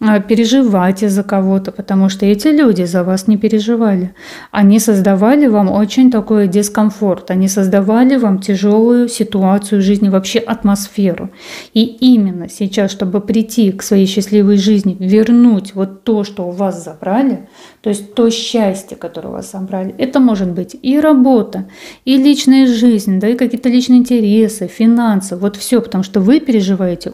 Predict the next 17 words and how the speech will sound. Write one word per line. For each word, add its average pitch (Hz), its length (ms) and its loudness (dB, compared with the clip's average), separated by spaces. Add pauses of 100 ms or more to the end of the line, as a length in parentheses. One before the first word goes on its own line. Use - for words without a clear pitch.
очень 254 280 2
серьёзный 202 600 0
кризис. 196 600 -4 (680)
И 262 100 -2
вы 247 140 2
сможете 233 920 0 (120)
это 226 340 -2
сейчас 190 460 -10
решить, 214 680 -2
если 214 400 -2
вы 214 400 0
зададитесь 202 720 -2
целью. 190 420 -4 (300)
Не 226 200 4
нужно 208 560 2
жалеть 196 440 -2
кого-то, 240 540 -4